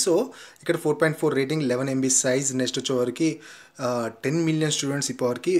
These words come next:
మన యాప్ని యూజ్ చేయడం జరుగుతుందని చెప్పేసి ఇక్కడ క్లియర్గా చెప్పడం జరుగుతుంది. So రేటింగ్ అయితే చూసారు, out of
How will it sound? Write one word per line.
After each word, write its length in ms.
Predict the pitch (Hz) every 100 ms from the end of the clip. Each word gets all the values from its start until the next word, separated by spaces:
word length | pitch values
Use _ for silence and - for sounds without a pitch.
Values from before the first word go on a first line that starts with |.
| - - 123
మన 140 | 127 131
యాప్ని 320 | 120 143 170
యూజ్ 280 | 147 147 135
చేయడం 220 | 139 139 131
జరుగుతుందని 400 | 123 127 127 123
చెప్పేసి 200 | 120 117
ఇక్కడ 140 | 143
క్లియర్గా 360 | 139 117 117 120
చెప్పడం 260 | 113 110 113
జరుగుతుంది. 340 | 107 117 143 196
So 120 | 165 107
రేటింగ్ 260 | 107 143 170
అయితే 180 | 156 160 143
చూసారు, 280 | 131 151 135 - - -
out 120 | 131
of 40 | 160